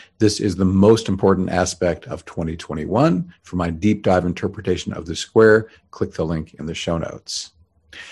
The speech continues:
Saturn also sextiles Chiron as he reverses course. This is the second most important aspect of twenty twenty-one. Once again, for my in-depth interpretation,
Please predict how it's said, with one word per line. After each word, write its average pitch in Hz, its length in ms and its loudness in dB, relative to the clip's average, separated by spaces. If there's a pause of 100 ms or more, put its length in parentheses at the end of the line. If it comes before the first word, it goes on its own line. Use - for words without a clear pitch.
(180)
Saturn 107 400 6
also 110 300 4
sextiles 98 600 0
Chiron 117 540 2
as 80 160 -8
he 90 60 -4
reverses 80 460 -4
course. - 360 0 (240)
This 95 180 -6
is 113 120 0
the 123 140 2
second 127 640 4
most 90 280 0
important 87 420 -2
aspect 85 440 -6
of 78 120 -10
twenty 82 260 -8
twenty-one. 87 480 -6
Once 85 280 -4
again, 123 420 4
for - 160 -14
my 73 160 -8
in-depth 92 420 -4
interpretation, - 800 -4